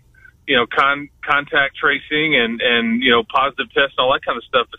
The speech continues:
certainly spilled over. So it's just, in some ways it's kind of fun, in other ways it's just kind of maddening trying to make sense of all this. But I think we're gonna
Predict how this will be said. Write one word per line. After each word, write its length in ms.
certainly 320
spilled 240
over. 340
So 120
it's 160
just, 180
in 220
some 160
ways 240
it's 140
kind 180
of 140
fun, 260
in 80
other 180
ways 240
it's 200
just 160
kind 100
of 60
maddening 480
trying 240
to 40
make 240
sense 220
of 80
all 140
this. 200
But 120
I 20
think 160
we're 140
gonna 180